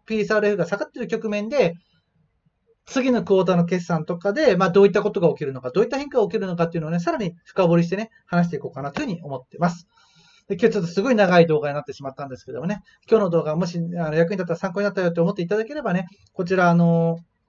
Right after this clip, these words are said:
おまけ、あの、投げ銭用のノートは出してますのでね、こちらにサポートいただければ嬉しいですし、実は今日の話ね、こちらの内容と非常に関係の深い話になってます。そしてちょっとすでにご購入された方には申し訳ないんですけどね、今日だいぶね、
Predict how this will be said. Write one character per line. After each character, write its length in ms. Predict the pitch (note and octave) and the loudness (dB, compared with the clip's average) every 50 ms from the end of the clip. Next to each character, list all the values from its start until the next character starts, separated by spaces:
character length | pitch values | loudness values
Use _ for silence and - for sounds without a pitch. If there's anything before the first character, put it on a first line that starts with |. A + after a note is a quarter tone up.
| _ _ - | _ _ -4
お 100 | F#3+ F#3+ | -2 -2
ま 140 | G3+ F#3+ | 0 0
け、 200 | G3 G#3+ G3+ G3 | 2 2 2 2
あ 60 | G3 F#3 | 2 0
の、 340 | F#3 F#3 F3+ F3+ F3+ F3 F3 F3+ F3+ | -2 -2 -4 -4 -4 -4 -6 -4 -2
投 100 | F#3 F#3+ | -2 0
げ 100 | G3 A3+ | 0 0
銭 180 | A3+ B3+ B3 A#3+ | -2 -2 -2 -2
用 120 | A#3+ A#3+ | -2 -4
の 60 | A#3+ | -4
ノ 120 | A#3 B3 B3 | -2 -4 -2
ー 40 | A#3+ | -2
ト 80 | G3 | -2
は 340 | D#3 C3+ C3+ C#3 C#3+ C#3+ C3 | -4 -4 -4 -8 -8 -6 0
出 140 | - F3 E3+ | 2 2 2
し 60 | E3+ | 2
て 80 | D#3+ C#3+ | 0 -6
ま 100 | C3+ B2+ | -6 -8
す 120 | - C#3 | -12 -14
の 100 | C3 B2 | -14 -12
で 80 | B2 C#3+ | -8 -4
ね、 160 | E3 E3+ E3+ - _ _ _ | -4 -4 -6 -8 _ _ _
こ 100 | - F#3 | -6 -4
ち 100 | E3+ F3+ | 0 2
ら 60 | F3 | 0
に 40 | E3+ | 2
サ 120 | E3+ F3 E3+ | 2 2 0
ポ 80 | E3 | 0
ー 40 | E3 | 0
ト 60 | E3 | 0
い 60 | E3 | 0
た 80 | E3+ F3 | -2 -2
だ 60 | E3+ | -2
け 40 | F3+ | 0
れ 80 | F3 D3+ | 0 0
ば 80 | D3 | 0
嬉 140 | D3+ D3+ - | 0 -2 -2
し 20 | F#3+ | -6
い 20 | E3+ | -8
で 80 | D3 | -8
す 80 | - - | -6 -6
し、 160 | - E3+ E3+ - - - _ _ | -6 -8 -8 -8 -16 -20 _ _
実 160 | - A3+ G4+ | -6 0 0
は 60 | G4+ G4+ | 0 2
今 140 | - F4+ G4 | 2 -2 -2
日 40 | G4 | -2
の 40 | E4 | 0
話 280 | B3+ A#3 G3+ - F#3 | -2 -2 -2 -2 -4
ね、 180 | F#3 F#3 F3 F3 - _ _ _ | -6 -6 -6 -8 -14 _ _ _
こ 120 | - G#3 | -2 -2
ち 100 | F#3+ - | 0 2
ら 80 | A3 A3+ | 2 2
の 160 | A3 A3 A3 | 2 2 2
内 180 | G#3+ G#3+ G#3+ G#3+ | 0 0 0 0
容 100 | G#3+ G#3 | 0 0
と 80 | G#3 | 0
非 120 | F3 G#3+ G3+ | -2 0 2
常 160 | G#3+ A3+ A3 | 4 4 4
に 260 | G#3+ G#3 G#3 G#3 G3+ _ _ _ _ _ _ - | 4 0 -4 -6 -8 _ _ _ _ _ _ -2
関 160 | - A3 G3+ | -2 -2 0
係 120 | F3+ A3 G3+ | 0 -2 -2
の 100 | G3+ F3+ | -2 -2
深 180 | - - D#4 | 0 0 0
い 80 | C4+ F#3+ | 0 0
話 340 | E3+ G3 F3+ F3 E3+ - D#3+ | 0 0 -2 -2 -2 -2 -6
に 140 | D3+ C3+ | -8 -8
な 80 | C3 C3+ | -8 -10
っ 60 | C3 | -10
て 80 | - B2+ | -10 -14
ま 100 | B2 A#2 | -16 -16
す。 140 | - - _ _ _ _ _ | -16 -20 _ _ _ _ _
そ 120 | - - G3+ | -4 -4 -2
し 60 | F3 | 0
て 100 | G#3+ G3+ | 0 -2
ち 80 | G#3 D4 | 0 4
ょ 20 | |
っ 20 | |
と 200 | B3 A3 F3 E3+ - - _ | 4 4 4 4 -2 -14 _
す 140 | - - F#4+ | -2 0 2
で 120 | F#4+ E4+ | 2 2
に 80 | C4+ G#3 | 0 0
ご 140 | G3+ G3+ F#3 | 0 -2 0
購 180 | - A3+ A#3 | 0 -2 -2
入 140 | A#3 A#3+ A3+ | 0 0 0
さ 80 | - B3 | 0 0
れ 60 | A#3+ | 0
た 100 | A#3+ B3 | 0 0
方 160 | - - C4+ | 0 0 0
に 80 | B3 G3+ | 2 4
は 60 | F3 | 4
申 140 | E3+ F3 F3 | 4 4 4
し 40 | G3 | 2
訳 160 | F#3+ F3+ G3+ | 0 0 0
な 80 | G3+ | 0
い 40 | G3+ | 0
ん 20 | F#3 | 0
で 60 | E3+ | -2
す 60 | E3+ | -4
け 60 | D#3+ | -6
ど 80 | C#3 C#3 | -6 -6
ね、 100 | C#3+ D#3 | -4 -4
今 100 | G#3+ F#3 | -2 0
日 40 | F3 | 0
だ 80 | F3+ | 0
い 60 | F#3 | 0
ぶ 80 | F#3 F#3+ | 0 0
ね、 120 | G3+ G#3 | -2 -4